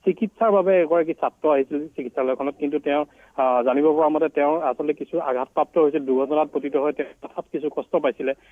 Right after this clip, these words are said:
আৰু মূৰত কষ্ট পোৱাৰ পিছত তেওঁ সেই চিকিৎসালয়খনলৈ আহিছিলে।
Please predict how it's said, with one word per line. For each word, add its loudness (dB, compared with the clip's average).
আৰু 2
মূৰত 2
কষ্ট -4
পোৱাৰ 0
পিছত -4
তেওঁ -2
সেই 0
চিকিৎসালয়খনলৈ 0
আহিছিলে। 0